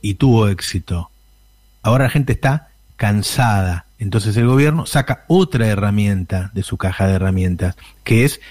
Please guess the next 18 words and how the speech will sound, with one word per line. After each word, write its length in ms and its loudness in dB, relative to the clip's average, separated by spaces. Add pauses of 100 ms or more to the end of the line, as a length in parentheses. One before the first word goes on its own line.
(180)
crear 420 2
conciencia, 800 0
incluso 640 2
utilizando 880 0
el 160 2
saludable 680 4
temor, 380 0
porque 220 -2
sí, 280 0
el 160 0
temor 420 2 (1200)
ante 240 0
la 100 4
inminencia 640 2
de 120 2
un 100 2
peligro 360 2
mortal 460 0